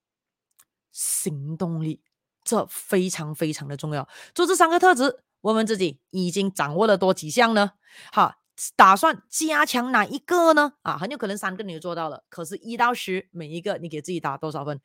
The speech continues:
想要在现在快点再加强多少呢？所以记得一点是，只要你想要，你就一定能哦，没有能不能，只有要不要罢了啊。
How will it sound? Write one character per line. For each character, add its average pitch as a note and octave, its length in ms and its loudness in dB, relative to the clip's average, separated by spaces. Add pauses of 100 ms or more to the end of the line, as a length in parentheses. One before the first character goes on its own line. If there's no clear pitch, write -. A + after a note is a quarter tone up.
(180)
想 D#3+ 220 -6
要 F3 100 -2
在 G3+ 180 4
现 F#3+ 220 -4
在 F3+ 160 0
快 - 240 -6
点 E3+ 180 -4
再 A3 120 -6
加 - 280 -2
强 F#3 220 -4
多 F3+ 160 -2
少 D3+ 160 -6
呢？ D#3 140 -6 (400)
所 E4+ 200 0
以 D#4+ 120 -4
记 F#4 160 4
得 B3 100 4
一 C4 100 -2
点 F#3+ 180 -4
是， - 240 -6 (140)
只 F#3 260 -8
要 C#4 180 -6
你 G3 160 -4
想 C#3 300 -10
要， E3+ 320 -6
你 D3+ 160 -10
就 - 200 -6
一 C#3 180 -12
定 D#3+ 240 -6
能 C3 220 -10 (180)
哦， G3 240 2 (200)
没 F3+ 220 0
有 G3+ 160 0
能 E3 180 -6
不 G3+ 100 -2
能， E3 280 -6
只 D#3+ 340 -10
有 F3+ 240 -4
要 D#3+ 280 -4
不 E3 100 -6
要 D3+ 180 0
罢 D#3 120 0
了 C#3+ 100 -4
啊。 C#3+ 180 -4